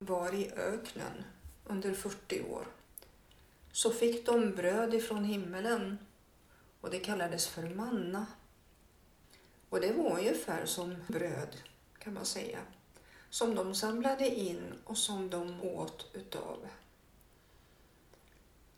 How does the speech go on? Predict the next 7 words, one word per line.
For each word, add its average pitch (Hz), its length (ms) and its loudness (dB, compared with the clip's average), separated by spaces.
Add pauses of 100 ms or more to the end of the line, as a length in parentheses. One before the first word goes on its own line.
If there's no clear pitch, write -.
(320)
Och 214 100 -2
det 208 120 6
var 302 200 6
en 240 100 4
bild 196 300 4
på 185 160 -6
Jesus 220 920 2